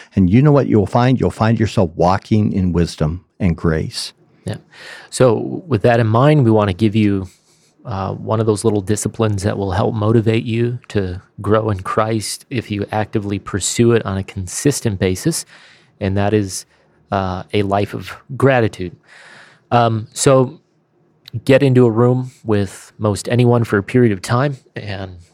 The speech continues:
Speaker 2: you will hear, begin to hear complaining, uh, fault finding. Uh, grumbling is just a way of life for many,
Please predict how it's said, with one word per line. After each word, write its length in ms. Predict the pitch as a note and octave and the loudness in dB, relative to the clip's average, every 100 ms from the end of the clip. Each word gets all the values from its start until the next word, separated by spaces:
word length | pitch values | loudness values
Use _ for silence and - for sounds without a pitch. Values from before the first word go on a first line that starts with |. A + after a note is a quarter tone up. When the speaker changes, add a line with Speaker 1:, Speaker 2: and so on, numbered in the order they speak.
| _ _ _ | _ _ _
Speaker 2:
you 280 | E3 A#2 A#2+ | -20 -6 0
will 300 | A2+ G#2 F#2+ _ _ _ _ _ _ _ _ _ _ _ _ _ - | 0 0 -4 _ _ _ _ _ _ _ _ _ _ _ _ _ -16
hear, 380 | - - A#2+ A2+ | -8 0 2 2
begin 340 | G#2 G#2 A#2+ | 0 0 2
to 40 | A2+ | 2
hear 160 | A2+ | 0
complaining, 720 | G2+ G#2+ - B2 A#2 A#2 A2+ | 0 -4 -2 0 2 2 0
uh, 300 | A#2 F#2+ F2+ | -2 -4 -6
fault 360 | F2 - A2+ A#2+ | -8 0 2 2
finding. 520 | - A#2 A2+ A2 G#2+ - - - _ - | -2 -2 0 -2 -4 -10 -20 -20 _ -4
Uh, 160 | G2+ | -4
grumbling 560 | F#2+ G2+ A2+ A2+ A2+ G#2+ | 0 0 2 2 0 0
is 140 | F#2+ | -2
just 220 | A2+ G#2 | -2 0
a 60 | A2+ | 0
way 180 | G#2 G#2 | 2 0
of 100 | F2+ | 0
life 300 | G2 G#2 A2 | 0 0 0
for 100 | C3 | 0
many, 420 | A2+ A2+ C3 A#2 | 2 0 0 -4